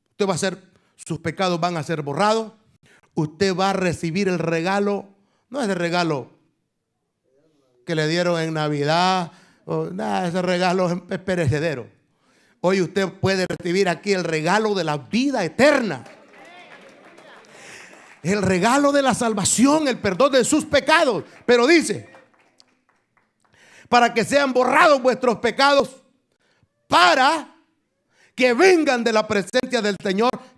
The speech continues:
tiempos de refrigerio". Qué precioso, hermano. O sea que hay que arrepentirse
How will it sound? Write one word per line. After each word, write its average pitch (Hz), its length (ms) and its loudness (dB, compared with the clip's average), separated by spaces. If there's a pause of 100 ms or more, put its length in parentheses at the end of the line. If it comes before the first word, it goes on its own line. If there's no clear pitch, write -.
(120)
tiempos 320 580 -2
de 170 100 -2
refrigerio". 147 680 -2
Qué 180 140 -2
precioso, 160 640 -10
hermano. 120 340 -14 (1900)
O 131 80 -18
sea 185 120 -4
que 185 160 -4
hay 202 60 -2
que 196 180 -4
arrepentirse 175 840 -8